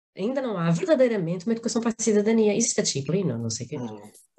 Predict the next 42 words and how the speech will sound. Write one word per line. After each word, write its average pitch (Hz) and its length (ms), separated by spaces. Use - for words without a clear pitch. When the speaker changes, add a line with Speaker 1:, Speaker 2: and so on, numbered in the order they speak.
Speaker 1:
Não 254 180
há, 208 200
não 120 160
é? 143 40
Portanto, 160 200
tens 147 100
os 139 80
miúdos 160 260
na 180 80
escola 190 300
verdadeiramente 190 840
a - 60
pensar, 220 680
ou, 180 240
ou, 170 180
ou 185 80
seres 175 320
possível 202 520
pensar 233 580
sobre 240 360
isto - 240
tudo 247 180
Speaker 2:
Sim. 269 120
Speaker 1:
que - 40
nós - 120
acabámos 254 340
de 294 80
dizer, 294 360
não 170 220
é? - 60
Speaker 2:
Sim. - 180
Speaker 1:
Não, 220 220
tens 170 180
os, 165 120
os 165 80
miúdos 190 200
a - 20
serem 185 200
reforçados, 247 680
a 156 40
ter 196 180
atitudes 170 500